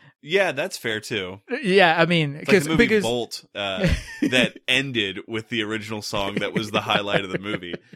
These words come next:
Speaker 1: That movie could have been shit, but I walked out of there hearing that song, so I was like, "Fuck yeah, Bolt."
Speaker 2: Right, because, uh, let's say that they remake Grease, it's not like they can put Grease lighting at the
Speaker 1: When?
Speaker 2: end of the movie. <laughs>
Speaker 1: When?
Speaker 2: When?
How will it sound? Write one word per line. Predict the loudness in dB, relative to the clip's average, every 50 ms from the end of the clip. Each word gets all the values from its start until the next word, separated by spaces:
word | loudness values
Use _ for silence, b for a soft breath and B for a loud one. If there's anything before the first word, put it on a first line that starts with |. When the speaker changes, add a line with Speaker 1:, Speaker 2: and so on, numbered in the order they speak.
| B _ -2
Speaker 1:
That | -2 0 0
movie | 0 -2 -2
could | -4 -4 -6 -6
have | -6
been | -6 -8 -10
shit, | -10 -8 -8 -8 -4 0 0 0 0 -2 -4 -6
but | -6 -2
I | 0 0 0
walked | 0 0 0 0 0 0
out | 0 0 0
of | 0
there | -2 -2
hearing | -2 -2 -2 -4
that | -4 -6 -4
song, | -4 -2 -2 -2 -4
so | -6 -8
I | -8
was | -6 -6
like, | -6 -6 -6 -8 -14 -18
"Fuck | -14 -12 -12 -12 -10 -6
yeah, | -2 0 0 0
Bolt." | 0 0 -2 -2 0 0 -2 -4 B B -18 -16 B 0
Speaker 2:
Right, | 2 2 4 4
because, | 4 4 4 4 2 -2
uh, | -6 -8 -10 -6 0
let's | 0 2 2 4 4
say | 4 6
that | 6 4 4 6
they | 4 4 6 4 2
remake | 2 2 2 4 4 4 2 2 2
Grease, | 0 2 4 4 4 4 2 0 -4 _ 0
it's | 0 0 2
not | 0 0 2 2
like | 0 2 2
they | 2 2
can | 2 0 2
put | 2 2 0 2
Grease | 2 2 2 2
lighting | 2 2 2 2 2
at | 2 2
the | 4
Speaker 1:
When? | 4 4
Speaker 2:
end | 4 4
of | 2 2
the | 2
movie. | 4 4 2 2 0 0 0 0
<laughs> | 0 2
Speaker 1:
When? | 2 2 2 2 2 0 2
Speaker 2:
When? | 2 2 2 2 0 -2 -4 -4